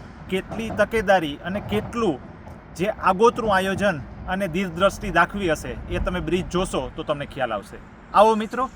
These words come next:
હું તમને કેમ્બ્રિજ શહેરના આ વિક્ટોરિયા બ્રિજની મુલાકાત કરાવું છું. Thank you. મિત્રો,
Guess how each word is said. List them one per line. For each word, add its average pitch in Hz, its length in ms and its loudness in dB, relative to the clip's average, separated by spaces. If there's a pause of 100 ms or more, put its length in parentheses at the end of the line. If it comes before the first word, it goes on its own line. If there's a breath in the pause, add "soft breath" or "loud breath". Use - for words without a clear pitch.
(240)
હું 180 160 -2
તમને 190 400 0 (640)
કેમ્બ્રિજ 196 300 0 (100)
શહેરના 175 520 4 (260)
આ 165 100 4
વિક્ટોરિયા 175 420 0
બ્રિજની 156 440 -2 (240)
મુલાકાત 127 400 -2
કરાવું 87 220 -6
છું. - 280 -12 (920)
Thank 151 200 -4
you. 143 80 -6 (1600)
મિત્રો, 220 460 6